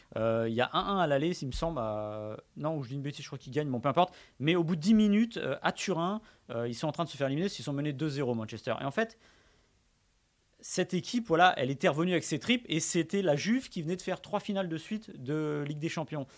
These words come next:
Donc c'était pas n'importe laquelle. Il y a aussi ça qui compte dans le parcours qui avait été extrêmement difficile. Et le Bayern, qui à l'époque était aussi une équipe qui attendait de la regagner, mais qui était aussi un poileur du continent. Donc, euh,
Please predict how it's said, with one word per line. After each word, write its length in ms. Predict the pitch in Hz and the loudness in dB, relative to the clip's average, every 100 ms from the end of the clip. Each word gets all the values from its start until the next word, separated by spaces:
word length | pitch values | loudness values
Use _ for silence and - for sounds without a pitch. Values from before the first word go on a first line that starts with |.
| - | -10
Donc 120 | 131 | -6
c'était 260 | - 151 165 | -6 -4 -2
pas 160 | 185 170 | 2 2
n'importe 300 | 160 139 156 | 0 -2 -2
laquelle. 280 | 151 190 170 | 0 0 0
Il 40 | |
y 60 | 123 | 0
a 60 | 143 | 0
aussi 260 | 151 180 | 0 -4
ça 220 | 151 202 | -4 -2
qui 160 | 185 127 | -2 -4
compte 160 | 139 120 | -6 -4
dans 100 | 117 | -4
le 60 | |
parcours 380 | 113 113 - 165 | -4 -6 -8 -8
qui 80 | 135 | -6
avait 100 | 117 | -6
été 200 | 120 - | -8 -10
extrêmement 460 | 165 - - 151 139 | -12 -10 -6 -4 -4
difficile. 320 | 120 110 190 - - - | -6 -6 -8 -8 -18 -8
Et 60 | 120 | -6
le 80 | |
Bayern, 400 | 117 117 135 156 | 0 0 2 0
qui 160 | 147 120 | -2 -4
à 40 | |
l'époque 340 | 101 98 151 127 | -4 -2 -2 -2
était 160 | 110 | -6
aussi 340 | 107 95 143 151 | -8 -8 -8 -6
une 80 | 113 | -6
équipe 240 | 107 147 | -6 -10
qui 160 | - 123 | -6 -4
attendait 320 | 120 135 135 | -2 -4 -2
de 60 | |
la 80 | 117 | -2
regagner, 480 | 110 120 123 160 185 - - - | 0 0 0 0 -2 -6 -18 -10
mais 140 | 117 | -8
qui 120 | 131 | -6
était 140 | 127 143 | -6 -6
aussi 300 | 123 - 156 | -8 -6 -4
un 260 | 113 110 | -4 -4
poileur 300 | 104 151 147 | -6 -4 -2
du 100 | 135 | -4
continent. 400 | 139 131 156 151 | -6 -4 -2 0
Donc, 200 | 120 113 | -2 -2
euh, 100 | 123 | -2